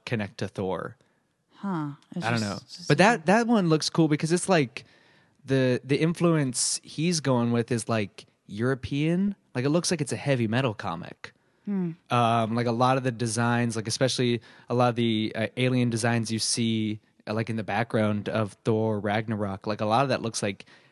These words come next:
Speaker 1: old school, like, heavy sci-fi, um, like, eighties kinda comics from, uh, Britain. And so that's what, I'm kind of excited to see those other influences. But yeah, I definitely think Guardians opened the door,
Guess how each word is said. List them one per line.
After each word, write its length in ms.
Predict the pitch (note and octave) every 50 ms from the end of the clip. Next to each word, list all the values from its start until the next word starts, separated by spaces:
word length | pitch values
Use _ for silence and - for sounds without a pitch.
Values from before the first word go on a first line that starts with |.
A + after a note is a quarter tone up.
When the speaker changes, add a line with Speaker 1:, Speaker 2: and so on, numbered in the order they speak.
| _ _ _ _ _ - -
Speaker 1:
old 260 | - B2 A#2+ A#2+ A#2+ -
school, 200 | - - B2+ A2+
like, 180 | G#2+ G#2+ G#2 -
heavy 360 | - - B2 A2 A2+ A2 G#2
sci-fi, 800 | G2 - - G2 F#2+ F#2+ F#2+ - G#2 F#2+ F2+ E2+ E2 - A2+ - _ _ _ _ - -
um, 300 | A2 G#2+ G#2 G2 G2 G2
like, 240 | G#2 G#2 F#2+ - -
eighties 460 | - A#2+ A2+ A2 A2+ G2+ G2 F#2 -
kinda 240 | - - A2+ G2 G2
comics 680 | - - G2+ F#2+ F#2 E2 - - - - - - - - _ _ _ _ _
from, 440 | - - A#2 A2+ G#2+ G#2 G2+ G2 F2
uh, 360 | F#2 G2+ G2 F#2+ F#2 E2 D#2+ - -
Britain. 420 | F#2 G#2 B2 C3 G2 F#2+ F#2 E2+
And 140 | F2 G#2+ A2+
so 80 | - B2+
that's 240 | A#2 C3 D3 -
what, 140 | - D3 -
I'm 160 | C3 C#3 C#3
kind 180 | B2+ - E3+ E3+
of 60 | E3
excited 400 | C#3 B2 - C3+ C3+ D3+ D3+ B2+
to 60 | B2+
see 180 | A#2+ - B2 A#2
those 200 | A2+ A#2+ A#2 A2+
other 160 | A2 G2+ G#2+
influences. 640 | - G2 G#2+ A#2 A2+ B2 A2 G#2 G#2 G#2 - G#2+ G2+
But 140 | - B2 A2
yeah, 140 | - B2 B2
I 80 | A#2+
definitely 340 | B2+ D#3+ E3 D3+ D3+ D3+ C#3+
think 320 | - - C#3+ C#3 B2 - - - - - - - - _ _ _
Guardians 420 | - C3+ B2+ B2+ B2+ B2+ B2+ A#2+ C3
opened 260 | A2+ B2 A#2 B2 A#2
the 60 | A2+ A2+
door, 580 | G#2+ A2 B2 B2 A#2+ A#2 A2+ A2 A2 A2+ G#2+